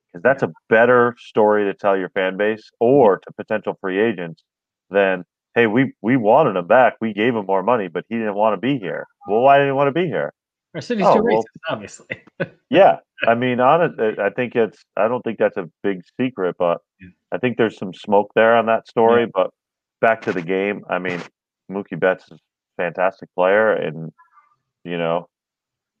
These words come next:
Speaker 1: I would, I'd love to have him playing right field for the Yankees. I'll tell you that right now.
Speaker 2: Oh, hundred and ten percent.
Speaker 1: Um, yeah, so Dodgers look good. I think they,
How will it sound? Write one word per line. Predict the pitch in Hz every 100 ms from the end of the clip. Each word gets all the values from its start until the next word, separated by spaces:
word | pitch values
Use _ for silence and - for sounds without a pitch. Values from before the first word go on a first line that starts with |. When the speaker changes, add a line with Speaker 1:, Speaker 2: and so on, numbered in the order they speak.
| _ 98
Speaker 1:
I | 110
would, | 117 113
I'd | 101 107
love | 110 113 101 90
to |
have | 98 104
him | 95 87
playing | 110 98
right | 104 107
field | 107 92
for | 95
the | 92
Yankees. | 104 117 87 80
I'll | 82
tell | 95
you | 85
that | 95 101
right | 80 76
now. | 76 73 - _ -
Speaker 2:
Oh, | -
hundred | - - 78
and | 76
ten | - - _ -
percent. | 101
Speaker 1:
Um, | 90 _ _ _ -
yeah, | 90 87 80
so | - 95 87 _ _ -
Dodgers | 120 135 135 117
look | 127 -
good. | 113 123 139 -
I | 95
think | 92 113
they, | 113 104 98